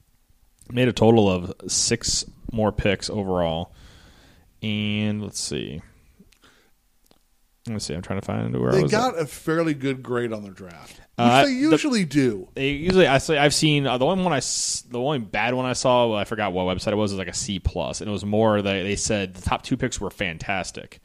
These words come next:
Speaker 1: and they said after that was a bunch of meh. But at the
Speaker 2: Yeah,
Speaker 1: end of the
Speaker 2: but
Speaker 1: day, like,
Speaker 2: third through seven round is a bunch
Speaker 1: yeah.
Speaker 2: of meh.
Speaker 1: And they only got
Speaker 2: Good
Speaker 1: four.
Speaker 2: one.
Speaker 1: They didn't have a third round pick, so they had four through seven.
Speaker 2: Right.
Speaker 1: So they really didn't have much. So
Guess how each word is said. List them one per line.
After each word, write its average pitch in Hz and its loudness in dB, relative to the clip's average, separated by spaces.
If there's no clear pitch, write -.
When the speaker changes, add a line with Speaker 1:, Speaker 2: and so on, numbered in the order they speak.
Speaker 1:
and 98 -4
they 98 -2
said 104 -2
after 98 -4
that 113 2
was 92 -4
a 95 -8
bunch 98 -2
of - -8
meh. 123 -4
But 156 8
at - 6
the - 6
Speaker 2:
Yeah, 175 8
Speaker 1:
end 170 8
of 151 10
the 160 6
Speaker 2:
but - -
Speaker 1:
day, 143 6
like, 120 2
Speaker 2:
third 180 -2
through 151 -4
seven 135 -4
round 135 -2
is 107 -12
a 113 -12
bunch 123 -8
Speaker 1:
yeah. 69 -8
Speaker 2:
of - -12
meh. 127 -6
Speaker 1:
And 107 0
they 117 6
only 120 6
got 113 6
Speaker 2:
Good 113 -6
Speaker 1:
four. 135 8
Speaker 2:
one. 127 8
Speaker 1:
They 123 6
didn't 110 4
have 117 4
a 95 -2
third 104 0
round 92 2
pick, 127 6
so 113 2
they 101 2
had 95 -2
four 110 0
through 92 -8
seven. - -8
Speaker 2:
Right. 95 -16
Speaker 1:
So - -4
they 98 2
really 107 2
didn't 95 -2
have 92 -2
much. 90 -6
So 95 -4